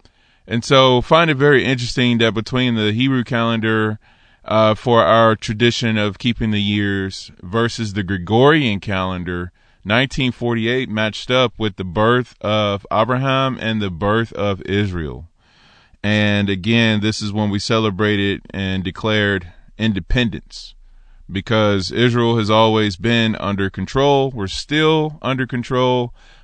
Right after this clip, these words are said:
uh, by foreign, uh, allegiances, foreign powers, if you will, which is good and bad at the same time, because one of the big things that's happening right now is this big call to make aliyah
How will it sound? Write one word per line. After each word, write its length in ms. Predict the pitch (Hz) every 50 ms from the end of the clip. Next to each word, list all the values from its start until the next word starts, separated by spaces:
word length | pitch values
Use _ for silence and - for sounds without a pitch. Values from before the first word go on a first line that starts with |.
| -
uh, 260 | - - 107 107 107 104
by 260 | 95 110 107 107 104
foreign, 760 | 101 - - - 120 120 120 120 117 117 113 110 110 107 104 101 107 - -
uh, 360 | - 101 104 104 101 98 -
allegiances, 800 | - 95 98 95 110 117 113 107 104 104 101 - 107 104 101 95
foreign 340 | - - 110 107 104 101 95
powers, 580 | - - 107 104 104 101 101 98 98 98 90 95
if 160 | 98 - -
you 120 | 101 95
will, 340 | 95 95 95 95 95 95 90 - _ _ - _ _ - - _ - - - - - - - - - - -
which 380 | - 107 113 117 98 - - - - - - - - - - - - - - -
is 500 | - 120 123 123 120 120 120 120 117 107
good 360 | 101 98 139 147 156 160 165 156
and 180 | 143 123 113
bad 320 | 98 113 120 127 131 135 131
at 120 | 127 117
the 100 | - 113
same 280 | - - 120 120 117 117
time, 320 | - 135 120 120 123 123
because 460 | 117 107 - - 123 113 113 113 104
one 160 | 104 113 120
of 140 | 123 120 113
the 160 | 110 113 110
big 260 | 101 95 113 117 113 -
things 300 | - 123 117 117 117 107
that's 160 | 101 95 -
happening 480 | 127 127 127 123 - - 123 117 107
right 260 | 104 104 101 98 92 85
now 500 | 98 104 104 104 101 101 98 98 95 -
is 680 | - - 104 104 101 101 98 95 95 90 - - - - _
this 360 | - 92 87 107 104 101 87
big 440 | 87 85 82 80 110 113 113 - - _
call 480 | - - 113 113 113 113 110 110 110
to 160 | 104 - 113
make 280 | 104 104 101 101 92 - - -
aliyah 600 | 113 147 190 202 151 107 95 82 73 71 78 82